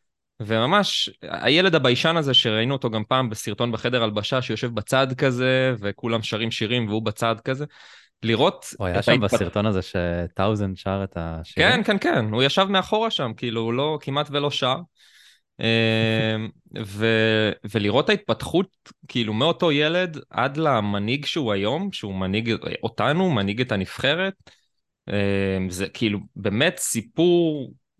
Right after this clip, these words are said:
Speaker 1: אה, מטורף, ש- אני חושב שהשער הזה, וגם ראינו את זה ברשתות, וככה קצת, אה, בטוויטר והכל, איך כל האנשים מסביב מגיבים לזה, אה,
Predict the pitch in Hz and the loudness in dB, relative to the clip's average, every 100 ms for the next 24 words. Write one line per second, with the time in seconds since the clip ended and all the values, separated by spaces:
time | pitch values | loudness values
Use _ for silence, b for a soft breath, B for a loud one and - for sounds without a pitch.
0 | 95 90 107 127 117 104 B B B - | -20 -12 -4 0 0 -2 B B B -10
1 | - - 117 113 110 127 165 - - 110 | -4 2 2 4 4 4 2 0 2 4
2 | 107 - B B B 107 104 - 143 113 | 4 0 B B B -2 2 4 4 4
3 | - 170 175 117 113 151 214 240 - 104 | 4 4 4 2 2 2 2 -2 -8 -4
4 | 110 110 104 127 147 117 104 95 101 107 | 0 2 2 2 2 2 0 2 0 -4
5 | - 147 135 98 101 92 - 95 90 - | 0 2 0 -4 -12 -12 -6 -2 -2 -6
6 | B B B - - 117 - 120 107 101 | B B B -16 -2 0 2 2 4 4
7 | 95 92 95 90 - _ _ _ _ - | 2 0 0 -2 -6 _ _ _ _ -14
8 | - - 151 151 120 104 - 160 185 - | -8 0 2 2 2 2 4 4 2 -2
9 | b b b - 139 147 - - - - | b b b -4 -2 -2 -6 -16 -8 2
10 | 156 147 135 - - - 117 113 104 147 | 4 4 2 -2 -20 -4 -2 0 0 2
11 | 151 135 - 107 131 127 120 104 113 127 | 2 0 0 2 2 2 2 2 2 2
12 | 117 95 95 87 98 101 101 101 | 2 0 -4 -6 -8 -2 0 0